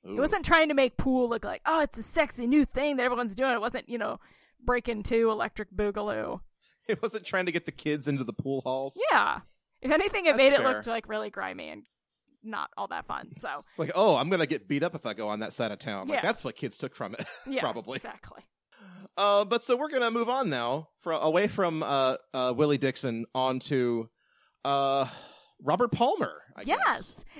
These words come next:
Speaker 2: And there's actually two Robert Palmer tracks on here.
Speaker 1: Mm-hmm, mm-hmm.
Speaker 2: Uh, there's Let Yourself In For It and My Baby's in Love with Another Guy.
Speaker 1: Yes.
Speaker 2: And I, I love Robert Palmer. This,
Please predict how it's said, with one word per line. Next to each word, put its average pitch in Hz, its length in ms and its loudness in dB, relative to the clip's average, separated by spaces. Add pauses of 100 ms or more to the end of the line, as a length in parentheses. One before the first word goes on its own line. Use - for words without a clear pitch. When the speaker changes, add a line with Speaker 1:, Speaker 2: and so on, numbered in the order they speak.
Speaker 2:
And 285 160 2
there's 311 100 -2
actually 427 220 0
two 359 180 0
Robert 254 300 4
Palmer 214 320 0 (220)
tracks - 440 -4 (120)
on 220 240 6
here. 214 500 0 (160)
Speaker 1:
Mm-hmm, 208 160 -10
mm-hmm. - 20 -6 (120)
Speaker 2:
Uh, 214 600 4
there's 220 460 -2
Let 226 300 0
Yourself 277 420 2
In 214 240 -6
For 247 240 6
It 359 160 4
and 247 240 6
My 226 80 6
Baby's 220 340 0
in 220 120 -2
Love 185 260 -2
with - 140 -12
Another - 300 -8
Guy. - 360 4 (840)
Speaker 1:
Yes. 240 120 0 (420)
Speaker 2:
And 185 160 -20 (1080)
I, 392 520 4 (920)
I 480 180 6 (100)
love 226 300 2
Robert 320 360 -2
Palmer. 320 360 -6 (720)
This, 359 440 2